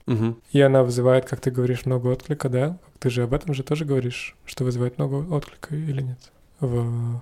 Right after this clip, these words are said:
Speaker 2: хейт?
Speaker 1: Да, да, то, что это идет вразрез с воспитанием, с
Speaker 2: Да,
Speaker 1: социализацией людей,
Speaker 2: да.
Speaker 1: то, что они, они думают по-другому.
Speaker 2: Ну, потому что по-другому думать проще. Что, типа, если у тебя вагина, ты, типа, одна, если у тебя член, ты другой.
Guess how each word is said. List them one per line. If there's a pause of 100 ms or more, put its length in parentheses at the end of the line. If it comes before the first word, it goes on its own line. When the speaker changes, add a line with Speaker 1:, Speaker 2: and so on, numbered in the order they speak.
Speaker 2:
хейт? (180)
Speaker 1:
Да,
да,
то,
что
это
идет
вразрез
с
воспитанием,
с
Speaker 2:
Да, (120)
Speaker 1:
социализацией
людей,
Speaker 2:
да.
Speaker 1:
то,
что
они,
они
думают
по-другому. (100)
Speaker 2:
Ну,
потому
что
по-другому
думать
проще. (380)
Что,
типа,
если
у
тебя
вагина, (540)
ты,
типа,
одна,
если
у
тебя
член,
ты
другой.